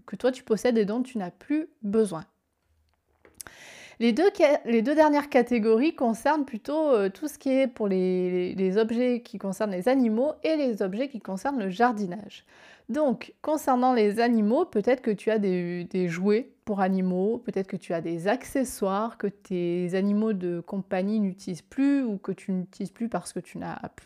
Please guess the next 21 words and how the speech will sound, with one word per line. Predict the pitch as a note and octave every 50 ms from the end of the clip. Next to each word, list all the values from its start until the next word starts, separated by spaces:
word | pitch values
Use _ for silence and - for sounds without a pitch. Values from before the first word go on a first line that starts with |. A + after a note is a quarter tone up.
| _ _
peut-être | - G3 - F3+ E3+ - _
plus, | - - B3 A#3 G#3+ F#3
euh, | E3+ E3+
ton | - - G3+
animal | G3 F#3 F#3 F3+ F3+ F3+
de | F3 F3
compagnie. | - E3+ E3 - E3+ F#3+ A#3+ E4 G4+ - - _ - - - - - - - - - - - - - _
Et | - G#3+ G3+
ça, | - C#4 F4
ça | F4 - C4 G3+
peut | - A3+ A3
vraiment | G3+ F#3+ F#3+ A3 B3 C#4 D4 D#4+ E4
servir, | - - B3+ A#3 G#3 A3 C4 D4+ E4 - - - - A3
euh, | G3+ G3
je | F3+ F#3+ G3+
pense | F#3+ G3 B3 C4+ C#4+ C#4 C4
notamment | A#3 A3 A3+ G#3+ G#3 G#3 A3+ C4 D4+ D#4 - - -
aux | G#3+ G#3 G#3 G#3 G#3 G#3 G#3 G#3 G#3 G3+ F#3
refuges | A3+ B3 A#3+ - - D#4+ D#4 D#4
pour | - - C4 A#3+
animaux. | A#3+ A#3+ B3 A#3+ A#3 A3 A3 A#3+ -